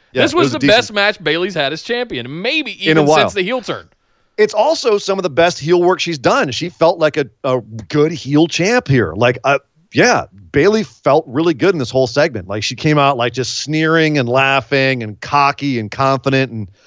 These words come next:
Speaker 1: you know, she won the match by, uh, by countering out of the code of silence into a pin, a roll-up pin when she put her legs on the ropes and, and won in a cheap way, and then was laughing, cackling about it,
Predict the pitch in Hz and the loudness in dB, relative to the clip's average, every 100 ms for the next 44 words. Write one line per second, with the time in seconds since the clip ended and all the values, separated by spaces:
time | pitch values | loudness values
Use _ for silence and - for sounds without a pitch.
0 | _ _ 131 127 120 131 107 110 151 156 | _ _ -2 0 -2 -4 -6 2 2 2
1 | 143 135 135 139 - 131 123 117 110 104 | 0 0 0 -2 0 2 2 2 0 -2
2 | 120 117 117 143 156 156 143 123 131 123 | -2 -4 -2 0 2 2 0 2 2 2
3 | 117 - 139 127 131 127 135 127 - 135 | -2 0 0 0 -2 0 0 -4 -4 -2
4 | 131 117 107 - 139 139 143 143 _ 117 | 2 2 0 -6 -2 0 0 -4 _ 0
5 | 117 143 143 143 - 139 139 120 107 139 | 4 4 4 2 -2 -4 -4 -6 -4 -2
6 | 123 117 131 123 113 107 151 156 - - | 0 0 0 0 -4 0 2 2 0 -12
7 | - _ _ _ 127 120 110 120 107 123 | -18 _ _ _ -6 -4 -4 -6 -2 2
8 | 139 135 131 113 - 139 117 131 131 127 | 2 2 -2 -4 -2 -2 0 2 4 2
9 | 120 120 107 131 135 139 143 135 120 135 | 0 -6 -4 -2 0 -2 -4 -6 -6 -2
10 | 131 131 139 135 123 120 120 120 | -2 0 -2 0 0 2 4 2